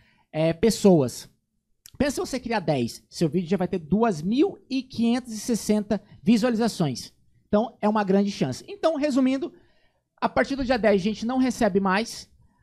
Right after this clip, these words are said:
A, a, vai ser publicado no dia quinze, estará disponível a meio-dia, horário de Brasília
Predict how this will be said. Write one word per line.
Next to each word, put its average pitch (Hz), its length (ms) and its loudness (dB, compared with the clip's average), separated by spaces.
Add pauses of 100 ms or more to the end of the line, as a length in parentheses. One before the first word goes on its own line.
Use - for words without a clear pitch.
(220)
A, 202 300 4 (540)
a, 180 280 4
vai 208 160 6
ser 247 160 0
publicado 208 760 0
no 196 160 4
dia 214 240 -2
quinze, 240 380 -4
estará 220 260 0
disponível 196 540 -2
a 180 140 0
meio-dia, 202 840 2
horário 170 320 2
de 170 80 0
Brasília 175 500 2